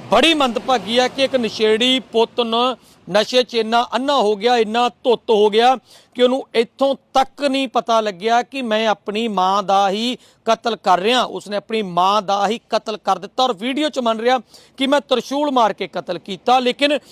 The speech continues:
ਇਸ ਦੀ ਤਾਂ ਇਨਵੈਸਟੀਗੇਸ਼ਨ ਹਜੇ ਪੁਲਿਸ ਕਰ ਰਹੀ ਆ। ਇਹ ਤਾਂ ਪੋਸਟਮਾਰਟਮ ਤੋਂ ਬਾਅਦ ਪਤਾ ਲੱਗੇਗਾ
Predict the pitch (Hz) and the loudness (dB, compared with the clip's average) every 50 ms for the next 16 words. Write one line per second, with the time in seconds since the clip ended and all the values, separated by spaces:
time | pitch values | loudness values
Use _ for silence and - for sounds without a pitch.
0 | - - - - 233 247 247 - - 247 277 294 294 285 - - - _ - 254 | -20 -10 -2 0 2 2 2 0 0 0 -2 0 -2 -4 -10 -20 -6 _ 0 2
1 | 254 240 233 226 226 226 - 269 277 220 254 247 - - 254 247 214 214 208 240 | 2 2 2 0 -2 -2 -4 -6 -2 0 0 0 0 -2 0 0 2 2 2 0
2 | 240 - - 233 240 254 - - - - 254 247 233 214 196 190 170 170 160 147 | -2 -2 -4 -6 -4 -4 -6 -6 -2 2 2 2 2 2 -2 -2 0 -2 -2 0
3 | - 185 214 - - 254 254 220 - - - - - - 233 233 220 - 240 240 | 0 -2 -2 0 0 -2 -2 -2 -6 -12 -20 -16 -4 -2 0 0 0 0 0 0
4 | 233 233 240 226 247 240 185 208 220 233 220 - 233 196 233 233 233 226 175 233 | 0 0 0 0 0 2 2 2 2 2 0 -4 -4 -4 -2 -2 -2 -4 -4 -2
5 | 247 220 240 247 | 0 2 2 2